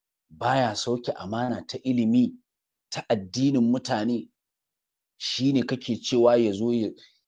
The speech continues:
ya zamanto shugaban musulmai? Ka fito ka ba mu amsa, na tabbata ba za ka zo ba. Saboda ba ka da wannan amsa,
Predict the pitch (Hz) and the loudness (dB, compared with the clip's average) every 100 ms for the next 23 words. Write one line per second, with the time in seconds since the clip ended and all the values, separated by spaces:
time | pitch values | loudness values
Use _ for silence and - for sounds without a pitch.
0 | _ 92 95 95 123 123 120 - 123 123 | _ -2 -2 2 4 4 2 2 2 2
1 | - 107 98 82 95 87 120 120 - _ | -4 -4 -2 0 2 4 4 2 -4 _
2 | - 104 104 98 92 196 123 110 _ _ | -8 -6 -4 -6 -4 0 0 -2 _ _
3 | _ _ _ _ _ _ _ _ _ _ | _ _ _ _ _ _ _ _ _ _
4 | _ _ _ _ _ _ _ _ _ _ | _ _ _ _ _ _ _ _ _ _
5 | _ _ _ _ _ _ _ _ _ _ | _ _ _ _ _ _ _ _ _ _
6 | - - - 160 139 113 110 104 78 101 | -14 -4 2 4 4 4 2 -2 -4 -10
7 | - 101 143 - 170 151 127 120 104 92 | -6 -4 -4 0 2 2 4 2 2 -2
8 | 92 95 78 73 69 _ _ _ _ _ | -6 -8 -16 -18 -20 _ _ _ _ _
9 | _ _ _ _ _ _ _ _ _ _ | _ _ _ _ _ _ _ _ _ _
10 | - 123 110 110 156 160 143 123 120 120 | -4 -2 0 0 -2 -2 0 2 2 0
11 | 110 104 | -4 -8